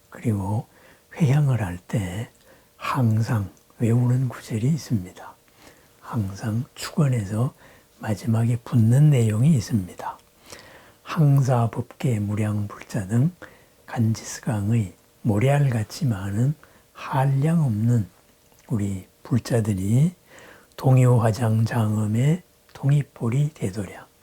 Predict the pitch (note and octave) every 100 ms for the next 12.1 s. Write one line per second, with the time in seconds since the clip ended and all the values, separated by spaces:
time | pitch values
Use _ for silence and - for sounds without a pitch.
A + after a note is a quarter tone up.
0 | - _ _ _ _ - A2 G#2 G#2 G2
1 | - - A#2 A2+ - A#2+ G2+ A#2+ D3+ _
2 | _ _ _ - - B2+ A#2+ A#2 G#2+ F2+
3 | _ _ _ _ - - - G2 G#2+ A#2+
4 | C#3 E3 D3+ G#2+ _ _ - _ - -
5 | - E3+ E3+ D#3+ D3 A#2+ A#2+ A2 G#2 A#2
6 | D3 D#3 _ A#2 G#2+ A2+ A#2 A#2 C3+ E3
7 | B2+ G2 F2+ F2+ - - - - _ _
8 | _ _ _ _ _ _ - A#2+ G2 F#2+
9 | F#2+ A2 C3+ E3 _ _ _ _ - -
10 | G#2+ G#2 - - C#3 G#2 - B2 G#2 C3
11 | - _ - _ - - G2 B2+ D#3+ G#2+